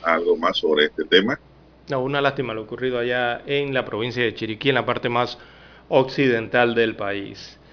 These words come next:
Speaker 2: También hacia el centro del país, don Juan de Dios, en la provincia de Los Santos,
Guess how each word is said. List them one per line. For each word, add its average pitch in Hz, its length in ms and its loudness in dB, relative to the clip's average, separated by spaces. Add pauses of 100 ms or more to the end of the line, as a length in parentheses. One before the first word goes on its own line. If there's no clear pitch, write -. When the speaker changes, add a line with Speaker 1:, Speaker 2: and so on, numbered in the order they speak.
(320)
Speaker 2:
También 185 360 10
hacia 180 180 8
el 165 60 8
centro 175 400 6
del 135 160 8
país, 160 300 6
don 156 100 2
Juan 131 180 -2
de 120 120 0
Dios, 165 460 4
en 139 100 0
la 113 80 -4
provincia 123 640 2
de 104 140 -4
Los 101 180 -8
Santos, - 1200 -8